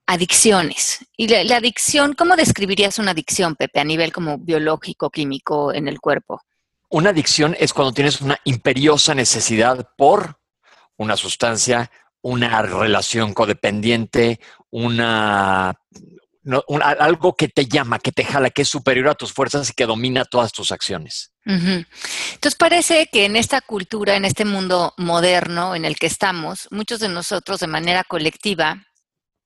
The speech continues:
Speaker 1: tenemos esta adicción a hacer, a estar en acción, a sentirnos productivos, entre comillas. Y estamos tan inmersos todos en esta manera de vivir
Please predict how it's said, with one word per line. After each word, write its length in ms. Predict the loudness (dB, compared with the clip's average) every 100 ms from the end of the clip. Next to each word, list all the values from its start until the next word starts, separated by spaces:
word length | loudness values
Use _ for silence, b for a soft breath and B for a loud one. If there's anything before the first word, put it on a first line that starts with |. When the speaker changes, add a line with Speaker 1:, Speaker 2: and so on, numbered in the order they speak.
| _ -6
Speaker 1:
tenemos 380 | -2 0 -2 -4
esta 220 | -2 -2
adicción 600 | -2 -6 0 2 0 -2 -4
a 140 | -2 -2 -2
hacer, 420 | 0 2 2 0 -6 -10
a 80 | -6
estar 240 | -2 0 0
en 140 | -2
acción, 600 | -4 -4 -2 -2 -2 -4 -6
a 100 | -6
sentirnos 600 | -6 -6 -6 -6 -8 _
productivos, 1040 | -8 -6 -6 -10 -4 -4 -4 -12 -10 -10 -8
entre 260 | -8 -8
comillas. 680 | -6 -4 -2 -2 -4 -6 -12 B B B B B B B B B B _ _ _ _ -6
Y 240 | 2 4 4
estamos 840 | 4 2 2 2 0 -2 -8 _ _ _ _ -10
tan 260 | 0 0 2
inmersos 1120 | 2 2 2 2 2 2 0 -6 -8 -8 -8
todos 520 | -4 -2 -2 -4 -6
en 160 | -6 -4
esta 640 | -4 -4 -2 0 2 0 -2
manera 440 | -4 -2 0 -2
de 160 | -2 -4
vivir 600 | -4 -8 -4 -2 -2